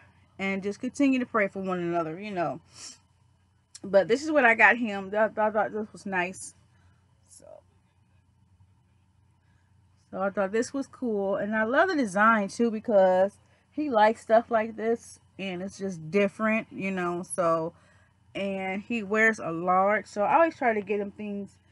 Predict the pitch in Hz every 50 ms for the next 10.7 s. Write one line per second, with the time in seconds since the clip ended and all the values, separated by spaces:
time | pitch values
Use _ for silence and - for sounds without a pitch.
0 | _ _ _ _ _ _ _ - 180 175 208 214 214 - 180 170 180 175 175 -
1 | 220 226 233 233 233 233 - - 226 220 214 208 208 - - - 220 226 208 180
2 | 156 143 160 190 _ _ _ _ _ _ _ _ _ _ _ - 175 185 208 214
3 | 214 202 196 - - 185 - - - 202 190 180 185 196 - - - - - 196
4 | 170 - 196 202 208 208 208 214 214 208 - - - - - - - 196 190 185
5 | 190 185 180 185 185 185 185 - _ - - - _ _ - 180 185 185 175 185
6 | 170 156 156 160 160 156 147 - _ - _ - 185 208 214 214 208 202 202 -
7 | - - - - 208 214 196 190 180 180 175 170 - 185 180 175 160 160 165 -
8 | 196 208 214 220 220 - - 202 214 214 214 214 214 - - - - - - -
9 | - - 190 190 180 175 180 180 185 185 175 - - - 185 202 - - 233 240
10 | 226 254 240 240 262 247 240 220 202 196 - - -